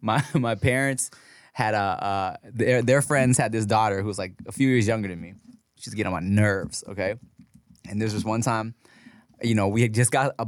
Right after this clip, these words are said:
like, a box of Church's chicken. Thank you. And, um, and mind you, I'm already very irritated by this girl, right?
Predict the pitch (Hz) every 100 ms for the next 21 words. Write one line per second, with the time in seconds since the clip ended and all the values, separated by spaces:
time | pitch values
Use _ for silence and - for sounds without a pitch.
0 | 104 107 101 98 117 123 143 110 - 127
1 | 117 - 117 95 85 - 101 104 98 139
2 | _ _ _ - _ _ - 110 101 98
3 | 95 87 82 87 _ _ _ _ _ _
4 | 120 127 156 143 127 120 135 160 180 165
5 | 117 127 127 117 120 117 101 95 87 87
6 | - 69 71 82 104